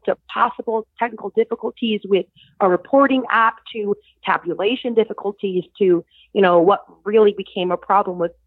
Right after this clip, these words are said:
not being able to properly account for alignments, which will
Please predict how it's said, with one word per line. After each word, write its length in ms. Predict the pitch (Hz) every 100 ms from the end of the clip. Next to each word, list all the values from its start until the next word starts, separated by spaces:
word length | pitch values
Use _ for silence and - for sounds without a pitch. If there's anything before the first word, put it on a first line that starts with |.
| _ _
not 240 | 190 190 - -
being 300 | 202 190 185
able 240 | 185 185
to 160 | - 180 -
properly 500 | - 175 170 196 180
account 380 | 156 - 175 175 -
for 220 | 175 160 -
alignments, 800 | 160 160 170 180 175 165 160 -
which 240 | - 170 -
will 320 | 175 170